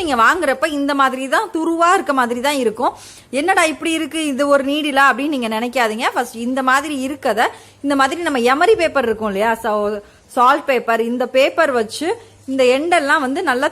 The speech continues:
தேய்ச்சு, இந்த இடத்தெல்லாம் நல்லா தேய்ச்சு, இதுல இருக்க துருவெல்லாம் எடுத்துட்டோம் அப்படின்னா நம்ம வந்து,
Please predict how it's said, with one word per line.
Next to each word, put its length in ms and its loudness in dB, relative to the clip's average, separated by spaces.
தேய்ச்சு, 400 0
இந்த 220 -2
இடத்தெல்லாம் 400 0
நல்லா 180 0
தேய்ச்சு, 400 4
இதுல 160 2
இருக்க 160 0
துருவெல்லாம் 540 0
எடுத்துட்டோம் 540 0
அப்படின்னா 500 -2
நம்ம 260 0
வந்து, 200 -4